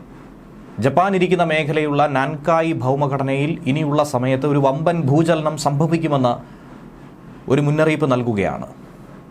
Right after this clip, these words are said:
ഭൂചലനത്തിനുള്ള സാധ്യത വളരെയധികം കൂടുതലാണെന്നും ഇത് കാരണം വമ്പൻ സുനാമികളുടെ ഒരു പരമ്പര തന്നെ സംഭവിക്കുമെന്നും ജാപ്പനീസ് സർക്കാർ മുന്നറിയിപ്പിലൂടെ തുറന്നു പറഞ്ഞിരിക്കുകയാണ്. നമുക്കറിയാവുന്നതാണ് ജപ്പാൻ എത്രത്തോളം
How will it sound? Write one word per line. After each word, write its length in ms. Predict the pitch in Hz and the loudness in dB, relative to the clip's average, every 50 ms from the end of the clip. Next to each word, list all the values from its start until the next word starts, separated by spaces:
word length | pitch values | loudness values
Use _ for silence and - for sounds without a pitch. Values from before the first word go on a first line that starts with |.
| - - - - - - - - - - - - - 131 | -20 -20 -20 -20 -20 -20 -20 -20 -20 -20 -18 -8 0 2
ഭൂചലനത്തിനുള്ള 600 | 143 165 156 160 180 185 180 180 170 170 180 175 | 2 4 4 4 2 2 2 2 2 4 2 2
സാധ്യത 440 | 175 170 147 151 170 160 170 143 151 | 2 2 0 2 2 0 2 2 2
വളരെയധികം 1000 | 135 123 101 104 113 127 139 156 165 160 151 139 123 - 170 165 170 170 165 | 2 2 2 2 2 2 2 2 2 2 0 0 0 0 0 0 0 0 -2
കൂടുതലാണെന്നും 720 | 143 143 139 131 139 135 143 131 127 117 113 104 87 71 - - - - - - - | 0 0 0 0 2 2 2 2 0 0 0 -4 -4 -6 -10 -16 -20 -20 -14 -6 -2
ഇത് 140 | 120 139 | 0 2
കാരണം 360 | 135 147 143 143 139 143 147 147 | 2 4 2 2 2 0 0 0
വമ്പൻ 300 | 139 135 135 151 156 156 | 0 0 0 -2 -2 -2
സുനാമികളുടെ 840 | 156 - 147 143 147 151 156 165 165 170 165 160 160 160 156 151 | -6 -2 0 2 2 4 2 2 2 0 0 2 2 2 2 2
ഒരു 340 | 147 147 139 135 135 123 - - - - - - - - - - - - - | 2 2 2 2 2 2 0 -4 -10 -18 -20 -20 -20 -20 -20 -20 -6 0 2
പരമ്പര 460 | 117 127 143 165 170 175 170 185 180 | 2 4 4 2 2 2 2 2 2
തന്നെ 280 | 175 165 160 151 151 143 | 2 2 0 -2 -2 -2
സംഭവിക്കുമെന്നും 800 | 143 147 127 117 131 135 135 135 139 131 127 127 135 147 143 | -2 -2 0 2 2 2 2 2 2 2 2 2 2 0 0
ജാപ്പനീസ് 500 | 123 143 139 139 - 147 151 151 147 147 | 0 0 -2 0 0 -2 -2 -2 -2 0
സർക്കാർ 420 | - 143 131 139 156 156 151 139 - - - - - - | -2 -2 -2 0 2 2 2 2 -2 -6 -12 -16 -8 -4
മുന്നറിയിപ്പിലൂടെ 840 | 113 123 131 139 139 139 135 131 135 135 123 120 117 117 104 92 - - - - - | -2 0 2 2 2 2 2 0 0 0 0 2 2 2 0 -2 -4 -10 -16 -10 -4
തുറന്നു 260 | - 110 113 113 120 113 | -2 0 0 0 0 0
പറഞ്ഞിരിക്കുകയാണ്. 680 | 107 92 92 92 95 92 87 90 85 85 64 69 82 - - - - - - - - - | 0 0 0 0 -2 -2 -4 -4 -4 -4 -4 -6 -8 -12 -16 -20 -20 -20 -20 -14 -6 -4
നമുക്കറിയാവുന്നതാണ് 800 | 117 117 131 127 131 139 143 147 151 151 147 151 143 135 139 139 | 0 0 2 2 2 2 2 2 0 0 0 0 0 0 0 -2
ജപ്പാൻ 420 | 131 117 127 123 - 143 147 143 | 0 0 -2 0 0 0 0 0
എത്രത്തോളം 680 | 139 135 165 156 160 160 165 156 151 143 135 135 - | 0 0 0 0 0 0 0 0 0 0 -2 -4 -8